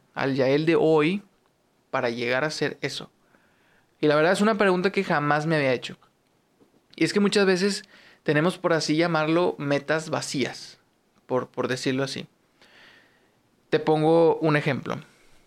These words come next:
Yo te pudiera decir, "¿Sabes qué? Y no es ningún secreto. Es que yo quiero llegar a tener miles y miles y miles de seguidores, que lo que yo digo sea escuchado por todo el mundo, que lo escuche todo México,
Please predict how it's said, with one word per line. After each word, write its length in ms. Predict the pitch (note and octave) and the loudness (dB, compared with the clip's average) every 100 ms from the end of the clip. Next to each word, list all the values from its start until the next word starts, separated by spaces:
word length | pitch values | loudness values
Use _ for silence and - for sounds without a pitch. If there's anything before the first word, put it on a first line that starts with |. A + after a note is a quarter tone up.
| _ _ _ _ - | _ _ _ _ -6
Yo 160 | E3 | 0
te 80 | E3+ | 0
pudiera 380 | F3 E3+ D#3 D#3+ | 2 2 4 4
decir, 360 | D3+ D3+ E3+ C#3+ | 2 2 0 0
"¿Sabes 300 | - C#3 - | -4 -6 -6
qué? 300 | C3+ E3 F#3+ _ _ | -6 -6 -8 _ _
Y 80 | - | -6
no 80 | C#3+ | -2
es 60 | C#3+ | 0
ningún 260 | D3+ D#3 | 2 0
secreto. 540 | C#3+ C3 B2+ B2+ F3 G3 _ _ _ | -2 -2 -2 -2 -6 -8 _ _ _
Es 80 | - | -8
que 100 | E3+ | -2
yo 120 | F3 | 0
quiero 160 | F#3 F#3 | 2 4
llegar 240 | E3 D3 | 4 2
a 80 | D#3 | 0
tener 320 | D3+ C#3+ D3 | 0 0 0
miles 420 | C#3+ D3+ E3 E3+ C#3 | 0 0 0 0 -2
y 40 | |
miles 380 | C#3 C#3+ D3 - | -4 -2 -2 -4
y 20 | |
miles 260 | C#3 C#3 C#3 | -6 -6 -6
de 60 | |
seguidores, 600 | C3+ C3 C3 C#3 D3 D3 | -6 -4 -2 0 0 -2
que 100 | - | -4
lo 140 | C3 B2 | -2 -2
que 100 | C3 | 0
yo 140 | C#3 | 0
digo 240 | C#3+ C#3+ D3 | 0 0 0
sea 120 | C3 | -4
escuchado 440 | - C#3 C#3 C#3 | -6 -6 -4 -4
por 160 | C#3 - | -6 -2
todo 160 | C3 | 0
el 80 | C#3 | 0
mundo, 460 | D3 D3+ D3+ D3+ D3+ | 0 -2 0 -2 -2
que 100 | C#3 | -4
lo 60 | |
escuche 320 | B2+ - C#3 D3 | -6 -6 -8 -4
todo 200 | C#3 C3 | -2 -2
México, 640 | C#3 - F#3+ - D3+ | -4 -8 -8 -2 -2